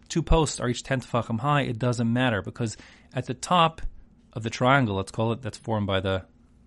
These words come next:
the top two sides are formed by the sheet you draped over. So there's no tefach of width for roof.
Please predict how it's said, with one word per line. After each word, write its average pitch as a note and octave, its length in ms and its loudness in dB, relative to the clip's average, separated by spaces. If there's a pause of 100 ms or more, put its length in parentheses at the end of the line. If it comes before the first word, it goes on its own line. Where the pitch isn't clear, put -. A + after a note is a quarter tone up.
(500)
the - 80 -12
top - 260 -2
two G#2 120 -4
sides G2 280 -4
are F#2 60 -6
formed G2+ 300 -2
by F#2+ 140 0
the F#2+ 200 -4 (540)
sheet - 300 -4
you A#2+ 80 -4
draped A#2 240 0
over. F3+ 340 6 (220)
So - 140 0
there's C#3+ 140 4
no E3 160 4
tefach D#3+ 560 -2
of A#2+ 100 -4
width D#3 320 0
for A#2+ 200 -2
roof. D3+ 420 2